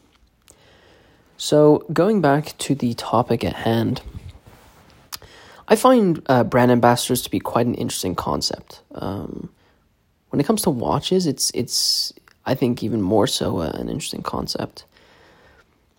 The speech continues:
The idea from a marketing perspective is that these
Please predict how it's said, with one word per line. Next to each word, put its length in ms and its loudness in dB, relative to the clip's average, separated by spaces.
The 140 6
idea 500 8
from 240 -2
a 100 4
marketing 380 2
perspective 580 -4
is 140 -4
that 220 -2
these 400 -2